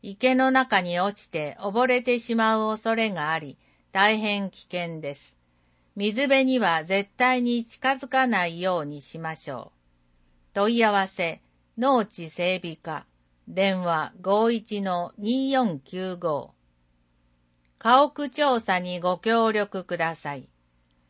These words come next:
令和四年一月二日日曜以降に、新築、増築、取り壊しなどのあった家屋について、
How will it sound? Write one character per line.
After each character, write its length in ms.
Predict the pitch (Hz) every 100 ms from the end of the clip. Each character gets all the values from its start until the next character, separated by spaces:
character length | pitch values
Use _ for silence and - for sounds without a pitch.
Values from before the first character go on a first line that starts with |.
| _
令 300 | 220 262 269
和 180 | 226 190
四 200 | 180 175
年 360 | 175 175 170 175
一 260 | 196 262
月 360 | 262 254 254 233
二 300 | - - -
日 220 | 226 220
日 400 | 220 226 226 254
曜 260 | 269 262 254
以 140 | 240
降 280 | - 180 165
に、 260 | 156 156 160 _ _
新 400 | _ - 240 247
築、 540 | 240 233 - 196 185 - - 170
増 300 | 196 220 220
築、 540 | - - 196 185 - _
取 220 | 196 226
り 60 | 254
壊 300 | 262 262 254
し 160 | 254 240
な 160 | 240
ど 140 | 214 170
の 220 | 165 180
あ 40 |
っ 80 | 208 -
た 160 | 170
家 240 | - 208 190
屋 200 | 160 160
に 180 | 151 147
つ 140 | 185
い 120 | 156
て、 300 | - 143 139